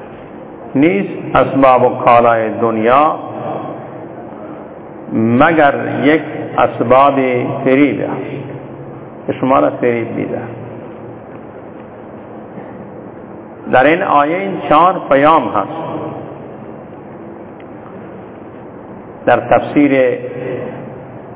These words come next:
که اسمش تفسیر موضوعی هست، جمله جالب در ضمن این آیه نوشته بود.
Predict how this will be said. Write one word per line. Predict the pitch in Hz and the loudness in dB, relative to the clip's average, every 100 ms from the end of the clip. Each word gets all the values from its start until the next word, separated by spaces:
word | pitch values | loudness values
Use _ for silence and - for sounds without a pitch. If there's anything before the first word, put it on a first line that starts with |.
| - - | -12 0
که | 123 143 | 4 4
اسمش | 147 131 123 - 131 | 4 2 2 2 2
تفسیر | 117 127 135 120 | 2 2 0 2
موضوعی | 117 117 117 113 110 123 147 | 2 2 2 0 0 2 2
هست، | 120 135 127 - - - - - - - - - - - - - - - - - - - - - - - - - - - - - - - - 131 113 | 2 0 0 -6 -10 -10 -10 -10 -12 -14 -14 -16 -16 -16 -16 -16 -16 -16 -16 -16 -16 -16 -18 -16 -16 -16 -16 -16 -16 -16 -16 -16 -16 -16 -12 -2 4
جمله | 131 139 160 165 151 127 113 | 6 6 4 4 2 2 4
جالب | 127 120 139 160 147 131 117 - - - - - - - - - - - - - - - - - - - 151 | 6 6 4 0 0 0 -4 -6 -10 -10 -10 -12 -12 -14 -14 -16 -16 -16 -16 -16 -16 -16 -14 -14 -14 -10 2
در | 135 127 110 | 6 6 4
ضمن | 135 156 143 | 4 6 4
این | 143 143 | 2 0
آیه | 139 127 127 160 | 4 4 4 2
نوشته | 151 120 113 - - | 0 0 -2 0 4
بود. | 120 110 98 | 4 4 0